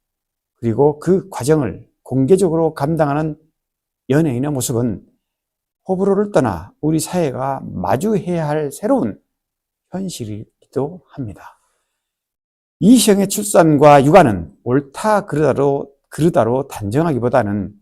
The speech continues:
개인의 선택, 아이의 권리, 사회적 시선이 어떻게 균형을 이뤄야 하는가를 함께 고민하게 만드는 사례로 남을 가능성이 큽니다.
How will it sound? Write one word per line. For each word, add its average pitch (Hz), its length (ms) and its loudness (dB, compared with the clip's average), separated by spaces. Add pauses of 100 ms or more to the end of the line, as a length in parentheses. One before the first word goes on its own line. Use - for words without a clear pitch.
(440)
개인의 151 380 0
선택, 214 500 -6 (580)
아이의 131 440 -2
권리, 127 460 2 (540)
사회적 160 640 -4
시선이 156 520 -2 (100)
어떻게 170 720 -4 (680)
균형을 160 600 4 (120)
이뤄야 160 840 2 (120)
하는가를 135 720 -4 (100)
함께 196 580 -2
고민하게 170 460 0
만드는 117 500 -4
사례로 123 600 0 (360)
남을 151 400 0 (100)
가능성이 104 680 -8
큽니다. - 460 -12